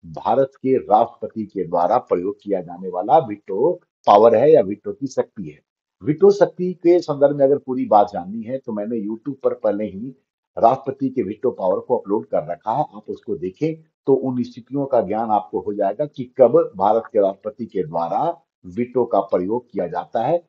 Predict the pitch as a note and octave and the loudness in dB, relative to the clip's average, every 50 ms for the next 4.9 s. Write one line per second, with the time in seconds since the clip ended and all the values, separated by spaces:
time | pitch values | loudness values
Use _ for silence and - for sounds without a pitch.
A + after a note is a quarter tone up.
0 | _ _ - C3 C3 - - D3+ C3 A#2 A2+ A#2 G#2+ G#2 A2 G#2+ G#2+ G2+ E2+ E2+ | _ _ -18 -18 -14 -4 0 2 2 4 4 2 2 2 0 -2 -4 -8 -8 -6
1 | F#2+ F#2+ F2 F2 - _ - F2 E2 E2 D#2+ F2 E2+ _ - E3+ A3 A3 A3 - | -6 -6 -6 -6 -8 _ -12 -12 -12 -12 -12 -14 -6 _ 4 6 6 6 4 2
2 | - _ _ _ - A2 G2 G2+ G#2 G#2+ G2 F#2 F2+ E2 D2 - - _ _ _ | -4 _ _ _ -8 -8 -6 -2 0 0 0 0 -2 -8 -12 -16 -20 _ _ _
3 | _ _ _ _ _ _ _ _ _ _ _ _ _ _ _ _ _ _ - C#3+ | _ _ _ _ _ _ _ _ _ _ _ _ _ _ _ _ _ _ 2 2
4 | - C3 B2+ C3 C3+ C3+ C3 A#2+ G#2+ G#2+ G#2+ - C3+ A#2 G2+ A2+ B2+ C3+ | 2 2 0 0 2 2 4 6 6 4 4 2 -4 -6 -6 -6 -10 -10